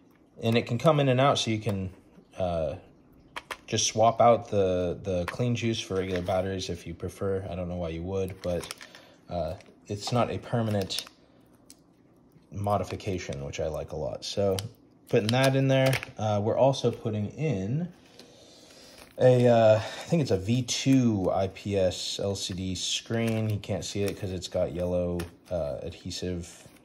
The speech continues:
backing or whatever. Um, and we're gonna have to solder some wires onto the motherboard,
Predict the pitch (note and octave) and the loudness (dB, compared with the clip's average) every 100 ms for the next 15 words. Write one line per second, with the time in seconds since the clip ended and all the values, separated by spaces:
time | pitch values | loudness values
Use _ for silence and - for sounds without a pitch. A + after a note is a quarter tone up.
0 | - - F2 F2 E2+ E2 E2 D#2 D#2+ D#2+ | -20 -6 -6 -4 -8 -6 -8 -8 -8 -8
1 | E2 - - - _ - G2+ G2 F2 E2+ | -10 -12 -20 -20 _ -10 -4 -2 -2 -4
2 | F2+ F#2+ F#2+ G2+ G2+ - - G#2+ G#2 G2+ | -4 -4 -4 -4 -4 -6 2 4 4 2
3 | G2 F#2+ G2 G#2 G2+ G2+ - F#2+ F#2+ F#2 | -4 -4 -2 -2 -2 -4 -6 -8 -10 -8
4 | F#2 G2 D#3+ D#3+ D#3+ D#3 D3 | -6 -2 -2 0 0 0 -2